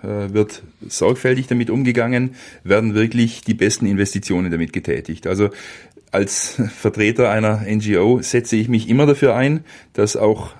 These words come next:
die Mittel angehoben werden, aber gleichzeitig ist es ein ständiger Kampf um Qualität, um gute Wirkung, um Nachhaltigkeit,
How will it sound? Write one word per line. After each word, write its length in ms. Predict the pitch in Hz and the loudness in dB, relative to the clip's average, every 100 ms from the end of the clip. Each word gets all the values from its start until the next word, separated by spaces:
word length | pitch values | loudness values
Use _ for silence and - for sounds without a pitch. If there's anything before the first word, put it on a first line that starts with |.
| - | -14
die 280 | 113 107 107 | -8 0 2
Mittel 340 | 113 117 107 | 4 2 0
angehoben 520 | 104 127 135 135 135 | -2 0 2 0 2
werden, 380 | 127 127 139 127 | 2 2 0 -4
aber 160 | 101 117 | -2 0
gleichzeitig 800 | 101 117 143 - 127 127 127 113 | 2 0 -2 0 0 0 -2 -2
ist 100 | 117 | -2
es 80 | |
ein 140 | 113 110 | -2 -2
ständiger 380 | - 110 113 110 | -4 0 2 2
Kampf 260 | 101 113 | -2 -2
um 140 | 117 113 | -4 -4
Qualität, 540 | 92 95 90 82 - _ _ _ _ - | -4 -4 -6 -6 -12 _ _ _ _ -2
um 140 | 107 | 0
gute 540 | 110 131 143 143 120 113 | 4 4 6 4 2 2
Wirkung, 420 | 131 143 131 135 | 2 2 0 2
um 140 | 104 | 2
Nachhaltigkeit, 880 | 95 113 123 120 127 - 123 127 127 | 2 2 2 0 0 -2 0 0 -2